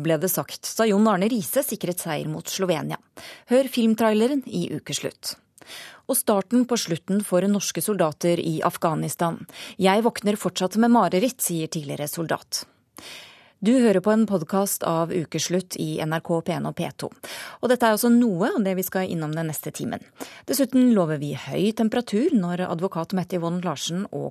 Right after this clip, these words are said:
kapitalredaktør Trygve Hegnar møtes til duell litt senere. Men først siste nytt med Christian Norvik.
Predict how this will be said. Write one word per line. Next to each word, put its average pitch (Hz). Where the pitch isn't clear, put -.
kapitalredaktør 180
Trygve 220
Hegnar 214
møtes 147
til 147
duell 117
litt -
senere. -
Men 269
først -
siste 208
nytt 175
med 156
Christian 170
Norvik. -